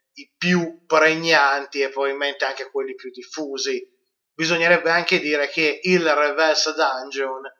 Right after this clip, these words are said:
per quanto viene molto spesso presentato come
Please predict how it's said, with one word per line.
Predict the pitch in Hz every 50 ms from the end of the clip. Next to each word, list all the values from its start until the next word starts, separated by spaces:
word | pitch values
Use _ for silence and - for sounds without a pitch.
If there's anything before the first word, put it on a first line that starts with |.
| _ _ _ _ _ _ _
per | - 165 151 147 -
quanto | - 175 180 170 165 160 156 - 147 139
viene | 139 151 156 151 139
molto | 135 139 160 175 165 - 165 143
spesso | - - - - 160 151 151 139 - - - 143 135 127
presentato | - 135 139 139 131 135 135 131 - 156 143 139 139 135 123
come | - 151 156 151 147 147 135 120 -